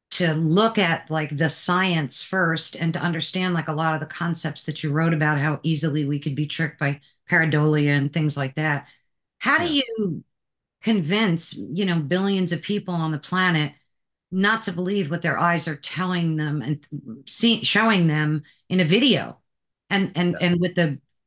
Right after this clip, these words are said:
Speaker 1: videos everywhere, um, i-, it's, it's just mind-blowing to see, you know, this triangle-shaped U F O in the sky and then
Speaker 2: Mm-hmm.
Speaker 1: tell somebody it's, you know,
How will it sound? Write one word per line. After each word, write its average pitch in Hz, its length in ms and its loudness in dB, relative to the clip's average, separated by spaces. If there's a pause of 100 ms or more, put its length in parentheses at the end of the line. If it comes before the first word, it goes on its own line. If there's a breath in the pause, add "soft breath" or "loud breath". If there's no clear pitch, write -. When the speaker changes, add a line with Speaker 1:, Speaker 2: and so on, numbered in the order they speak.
(140)
Speaker 1:
videos 214 560 2
everywhere, 165 880 -2 (640 soft breath)
um, 165 400 0 (560)
i-, - 20 -10
it's, 175 640 -2
it's - 280 0
just - 280 0
mind-blowing 202 880 4
to 175 120 -2
see, 208 600 0 (260 soft breath)
you 226 80 0
know, 220 100 0
this 196 160 -2
triangle-shaped 220 1000 -2
U 196 180 0
F 180 160 -4
O 233 160 0
in 247 100 0
the 175 120 0
sky 160 580 -4 (400)
and 196 180 0
then 185 140 0
Speaker 2:
Mm-hmm. - 280 -10
Speaker 1:
tell 202 100 -4
somebody 185 680 2
it's, - 460 -6
you 170 120 -10
know, 165 360 -2